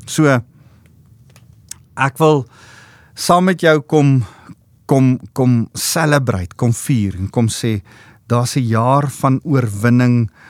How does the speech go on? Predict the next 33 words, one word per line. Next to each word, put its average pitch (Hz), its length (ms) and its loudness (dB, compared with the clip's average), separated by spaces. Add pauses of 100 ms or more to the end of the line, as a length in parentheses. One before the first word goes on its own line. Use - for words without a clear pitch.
(120)
wat 110 360 -4
voor 120 360 -2
lê." 101 160 -4
Hoor 117 300 0
'n 160 120 -2
bietjie 135 360 -2 (460)
wat 131 360 -2
sê, 131 520 -2 (500)
uh, - 160 -6 (180)
Paulus 147 540 0 (240)
vir 127 200 0 (240)
Romeine. 127 400 0
Ek 123 140 -10
wil 139 120 -4 (120)
weer 139 260 -2
vir 151 220 -6
julle 139 180 -2
hierdie 139 560 -2
nuwe 143 600 0
lewe 123 520 -2
stuk - 440 -8 (520)
lees. 117 520 -2
Ek 127 120 -10
wil 127 120 -4
daarmee 127 260 0
afsluit. 123 640 -4
Dit 117 120 -6
is - 60 -8
so - 460 -6
'n 139 180 -8
fantastiese, - 920 -8
wonderlike 110 500 -4
stuk. - 260 -10